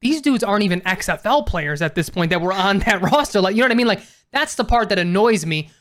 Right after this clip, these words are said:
which brings me to my now point of, uh, maybe that's just what Eberflus was, man. And, and it's, and that, that doesn't alleviate frustration in the now.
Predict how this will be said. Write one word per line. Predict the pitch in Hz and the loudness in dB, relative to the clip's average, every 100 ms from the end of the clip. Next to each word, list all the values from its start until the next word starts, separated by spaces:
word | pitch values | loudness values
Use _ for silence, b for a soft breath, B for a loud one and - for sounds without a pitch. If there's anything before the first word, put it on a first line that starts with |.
| b | b
which | 220 170 | -4 0
brings | 226 269 214 | 2 2 2
me | 226 | -2
to | 226 | 0
my | 220 190 | 0 0
now | 190 208 233 | 0 0 -2
point | 220 202 190 | 0 0 0
of, | 175 - | -2 -4
uh, | 202 | -4
maybe | 190 247 254 | -2 0 0
that's | 233 - | -2 -2
just | 233 | -4
what | 214 | -2
Eberflus | 214 220 220 226 208 | 0 0 0 0 0
was, | 180 233 196 | 0 0 0
man. | 170 175 | -2 0
And, | 214 | 0
and | 226 233 | 0 0
it's, | 220 214 240 | -2 -4 -2
and | 220 | 0
that, | 233 240 | 0 2
that | 240 | 0
doesn't | 240 262 | 2 0
alleviate | 202 196 226 202 190 | 0 2 2 2 0
frustration | - 190 - 214 226 202 | 0 -4 0 0 0 -2
in | 185 196 | -2 -2
the | 180 | -2
now. | 156 156 196 180 143 | -2 -2 0 0 -2